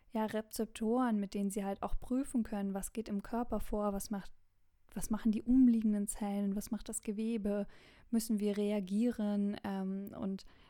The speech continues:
also die sind im ständigen Austausch halt einfach mit ihrer Umgebung und mit dem gesamten Körper und ich finde es immer,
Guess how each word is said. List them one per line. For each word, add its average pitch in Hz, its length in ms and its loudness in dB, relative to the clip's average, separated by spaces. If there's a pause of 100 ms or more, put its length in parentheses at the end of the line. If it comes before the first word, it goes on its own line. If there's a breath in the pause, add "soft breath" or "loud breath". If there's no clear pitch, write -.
(120 loud breath)
also 214 220 2
die 208 160 0
sind 247 240 0
im 208 160 -2
ständigen 226 640 2
Austausch 196 640 -4
halt 185 180 -8
einfach 185 340 -6
mit 202 180 -2
ihrer 196 200 -4
Umgebung 196 500 0
und 185 100 -2
mit 180 140 -8
dem 190 220 -4
gesamten 190 580 -6
Körper 202 420 0
und 180 100 -4
ich - 120 -10
finde 196 200 -4
es - 100 -10
immer, 202 340 -4